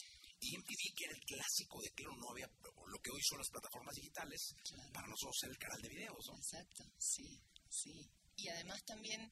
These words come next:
Speaker 2: en esa época había muchos programas del detrás de escena, ¿no? Y el, em, ¿cómo era? El, algo del music video, making... Making
Speaker 1: Making the video, algo así.
Speaker 2: Making the
Speaker 1: Ah, no me
Speaker 2: video.
Speaker 1: acuerdo.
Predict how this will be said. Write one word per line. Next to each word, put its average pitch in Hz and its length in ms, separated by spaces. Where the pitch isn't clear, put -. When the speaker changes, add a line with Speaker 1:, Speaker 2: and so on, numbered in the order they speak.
Speaker 2:
en 190 120
esa 190 240
época 196 300
había 185 240
muchos 196 300
programas 170 520
del 147 220
detrás 147 420
de 156 60
escena, - 400
¿no? 135 120
Y 147 80
el, 135 340
em, 127 480
¿cómo 160 200
era? 175 200
El, 147 140
algo 156 200
del 151 160
music 143 380
video, 139 460
making... 277 720
Making - 300
Speaker 1:
Making - 260
the - 80
video, - 380
algo - 140
así. - 160
Speaker 2:
Making - 80
the - 100
Speaker 1:
Ah, - 80
no 165 160
me 160 60
Speaker 2:
video. 156 180
Speaker 1:
acuerdo. - 160